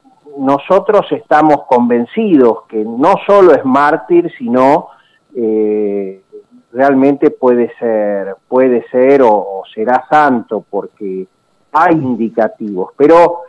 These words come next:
la Iglesia es muy sigilosa y lo debe ser, ¿no es cierto? No,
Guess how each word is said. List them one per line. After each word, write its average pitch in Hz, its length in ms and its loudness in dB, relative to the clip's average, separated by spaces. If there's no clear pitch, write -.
la 165 200 4
Iglesia 226 460 4
es 185 80 0
muy 165 960 4
sigilosa 139 1000 2
y 151 120 2
lo 160 160 6
debe 202 500 6
ser, 127 360 4
¿no 104 180 -8
es - 100 -20
cierto? 123 460 -4
No, 123 440 0